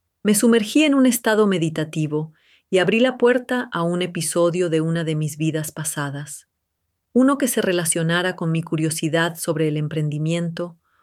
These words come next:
o que pudiera ayudarme un día a convertirme en una emprendedora digital. Lo que encontré fue revelador.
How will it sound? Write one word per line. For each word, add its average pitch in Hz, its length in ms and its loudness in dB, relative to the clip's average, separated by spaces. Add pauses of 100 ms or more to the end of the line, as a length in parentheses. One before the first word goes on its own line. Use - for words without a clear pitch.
(180)
o 180 100 0
que 214 140 2
pudiera 233 400 4
ayudarme 190 560 0
un 165 160 -2
día 185 280 0
a 175 80 -4
convertirme 170 880 -4
en 156 160 0
una 160 180 0
emprendedora 151 680 0
digital. 147 720 -8 (720)
Lo - 140 2
que 202 100 2
encontré 190 500 2
fue 220 220 2
revelador. 156 840 2